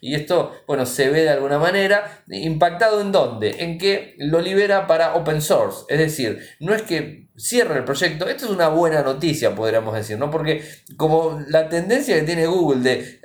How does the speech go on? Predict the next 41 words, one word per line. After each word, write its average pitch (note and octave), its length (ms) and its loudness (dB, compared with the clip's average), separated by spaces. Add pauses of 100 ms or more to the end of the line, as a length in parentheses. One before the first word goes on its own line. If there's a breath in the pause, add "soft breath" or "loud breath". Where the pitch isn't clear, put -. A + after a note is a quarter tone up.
abrir F3 360 2
proyecto D#3 380 -2
y A#2+ 60 -8
cerrar E3 280 0
proyecto C3 540 -2 (320 loud breath)
a A2+ 140 4
lo C#3+ 120 2
loco, G3 440 2
es C#3+ 80 -4
como D#3 260 0
que, D3+ 440 -2 (540)
que D3+ 80 4
ahora F3+ 320 2
te D#3 80 0
digan D#3+ 480 2 (200 loud breath)
que C#3+ 120 0
lo C#3+ 140 4
van F3+ 120 2
a D#3 320 0
dar C#3+ 260 0 (200 loud breath)
de, B2 480 -2
en B2 100 -4
soporte D3 480 0
open C#3+ 300 0
source - 360 0
es C#3 120 -6
una C3+ 140 2
buena C3 220 0
noticia, D#3+ 520 -2
porque A#2+ 560 -6
el B2+ 260 0
proyecto D3+ 400 -2
no D3 220 0
va E3+ 80 4
a D#3+ 80 -4
terminar, C#3+ 540 0
no D3+ 140 -2
se D#3 140 -2
va B2+ 120 4
a A#2+ 40 -2
morir B2 480 -4